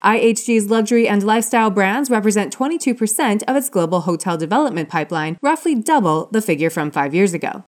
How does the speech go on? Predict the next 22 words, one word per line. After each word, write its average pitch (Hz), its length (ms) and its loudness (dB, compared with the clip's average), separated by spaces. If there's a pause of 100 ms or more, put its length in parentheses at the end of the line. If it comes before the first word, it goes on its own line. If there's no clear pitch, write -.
Bully 285 280 2
also 330 300 2
expressed 180 440 -2
optimism 170 560 -2
he 233 140 2
could 214 160 0
use 226 180 2
lessons 208 380 0
from 175 160 -2
China, 180 440 -2
where 190 240 0
I 269 120 4
H 254 240 -2
G's 247 160 -2
portfolio 226 540 2
has 175 220 -2
doubled 269 360 0
over 220 200 -2
the 190 80 0
past 208 300 -2
five 175 240 0
years, 180 380 0